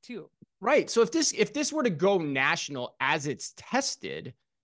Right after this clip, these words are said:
Speaker 2: it's the greatest advertising, it's the greatest advertisement for Walmart Plus that Walmart could ask for. So I have no idea what Amazon is doing here. My only hope would be that as they roll it out nationally, they just take the cost of Prime up again, like they have in the past.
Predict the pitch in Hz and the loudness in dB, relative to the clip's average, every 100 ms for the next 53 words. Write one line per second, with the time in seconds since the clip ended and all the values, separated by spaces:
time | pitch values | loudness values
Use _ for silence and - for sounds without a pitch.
0 | _ - 202 262 185 247 254 - 180 202 | _ -4 -2 -2 0 4 4 2 0 0
1 | 214 208 202 185 165 _ _ _ _ 185 | 0 0 -2 -2 -8 _ _ _ _ -10
2 | - 202 151 170 220 233 - 165 185 180 | -4 -4 -2 2 2 2 0 -2 -2 -2
3 | 165 160 156 - 156 147 156 151 117 - | -4 -6 -12 -6 -2 0 2 0 -4 -4
4 | 156 - 147 - 143 139 117 - 156 - | -4 -4 -8 -4 -4 -4 -8 -6 -6 -6
5 | 120 147 - - - 113 - 139 143 156 | -8 -8 -8 -12 -12 -10 -8 -4 -2 -2
6 | 147 147 170 175 180 160 127 139 123 - | -4 -6 -2 2 2 2 -2 -4 -4 -6
7 | _ _ - 120 139 143 - 127 123 123 | _ _ -14 -2 0 0 -4 -4 -4 -4
8 | 120 110 110 110 120 120 143 151 180 208 | -6 -6 -12 -10 -8 -6 -4 -4 -4 -4
9 | 214 _ _ _ _ _ 139 165 196 196 | -8 _ _ _ _ _ -2 2 4 2
10 | 156 185 151 127 131 135 127 123 120 135 | 2 0 0 -4 -4 -4 -2 -2 -2 0
11 | 127 117 107 117 131 - 104 110 113 - | 0 0 -2 -2 -2 -4 -8 -8 -8 -12
12 | - 143 110 113 - 120 113 107 - - | -8 -8 -8 -14 -6 -4 -4 -8 -14 -6
13 | 110 127 127 98 - 95 90 104 104 101 | -2 0 -2 -4 -6 -6 -6 -4 -6 -8
14 | 98 107 101 98 95 - 127 107 110 - | -6 -4 -4 -8 -10 -2 0 0 -2 -8